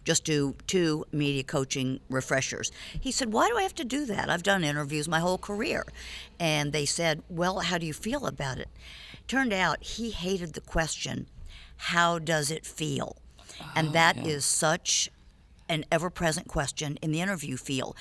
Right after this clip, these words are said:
Speaker 2: Yeah.
Speaker 1: And I, I try to explain to artists, "I know you hate it. How does it feel?" Here I go, asked again. But what it means is, you know, as an interviewer, as a fan,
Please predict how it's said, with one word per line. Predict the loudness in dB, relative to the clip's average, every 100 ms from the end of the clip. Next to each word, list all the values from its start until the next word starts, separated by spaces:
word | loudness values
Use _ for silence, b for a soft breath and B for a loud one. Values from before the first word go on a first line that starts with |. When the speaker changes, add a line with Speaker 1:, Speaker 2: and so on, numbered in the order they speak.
| B
Speaker 2:
Yeah. | 0 2
Speaker 1:
And | 4
I, | 4 2 0
I | -2 -2
try | -2 0 2
to | 0
explain | -4 -2 -2 0
to | -2
artists, | 0 0 -2 -6 -8 B B B -20 -12 -2
"I | 0
know | 2
you | 2 2
hate | 0 -2 -2
it. | -6 -14 -16
How | -6 0 0
does | 2
it | -2 -4
feel?" | -4 -4 -4
Here | -4 -2 2
I | 2
go, | 0 -4 -6 -4
asked | -2 -2 -4
again. | -4 -4 -4 -8 -12 B B B
But | -2 0
what | 0 0
it | 0
means | 0 0 0
is, | 0 0 -2 -8 B B B
you | 0
know, | 0 0 -2
as | -2
an | 0
interviewer, | 0 -2 -4 -4 -4 -4 -6
as | -6 -4
a | -4
fan, | -2 0 0 -2 -6